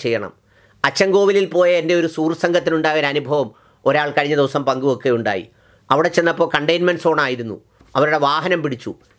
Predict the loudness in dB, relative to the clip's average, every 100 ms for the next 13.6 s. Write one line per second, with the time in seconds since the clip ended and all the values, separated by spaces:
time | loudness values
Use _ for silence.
0 | 0 2 4 2 0 0 0 0 -2 -4
1 | -4 -4 -2 -2 -2 0 0 0 0 -2
2 | 0 0 0 -2 -4 -4 -2 -2 -4 -10
3 | -14 _ _ _ -20 _ 2 2 4 2
4 | 0 -2 -16 _ _ _ -20 -4 2 4
5 | 4 0 -4 -14 _ _ 0 2 2 2
6 | 2 2 0 2 2 2 0 -4 -4 -4
7 | -2 -4 -8 -16 _ _ _ _ 0 2
8 | 2 2 2 2 2 0 0 0 0 0
9 | -2 -2 -2 -2 0 0 -2 -2 -6 -8
10 | -10 -12 -16 _ _ _ 0 2 0 2
11 | 2 2 0 -2 -2 0 0 -2 -2 0
12 | 0 0 -2 -10 -20 _ _ _ 0 0
13 | 2 2 2 2 2